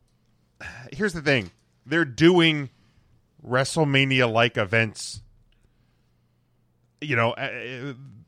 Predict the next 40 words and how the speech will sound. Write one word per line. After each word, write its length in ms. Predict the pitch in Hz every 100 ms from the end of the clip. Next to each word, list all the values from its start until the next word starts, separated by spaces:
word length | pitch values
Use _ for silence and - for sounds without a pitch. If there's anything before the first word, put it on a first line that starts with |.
| _ -
outside 440 | 147 143 170 143
of 80 | 135
WrestleMania. 580 | 131 120 123 127 104 87
So 100 | 110
you 60 |
had 120 | 107 113
the 80 |
greatest, 500 | 104 113 107 107 - _ -
uh, 300 | 98 107 113
Royal 280 | 113 110
Rumble, 280 | 104 113 101
which, 140 | 95 -
of 60 |
course, 200 | 107 98
you 60 | 101
have 80 | 92
the 200 | 92 95
Rumble 320 | 107 101 104
<laughs> 20 | -
Stumble 480 | - - 117 107
or 80 | 107
Slide 400 | 101 107 104 107
shirt. 260 | - 98 87 - - - -
Uh, 220 | 113 110
you're 120 | 110 110
doing 320 | 123 123 120
this 260 | 113 - -
show 380 | - 131 123 120
in 80 |
Australia. 600 | 113 107 - 120 120 107
You're 180 | 92 104
gonna 140 | 110 117
be 100 | 117
doing 200 | 120 117
another 420 | 113 117 120 123
show 260 | - 123
back 260 | 110 117 113
in 120 | 117
Saudi 280 | - 120 113
Arabia. 400 | 107 110 104 92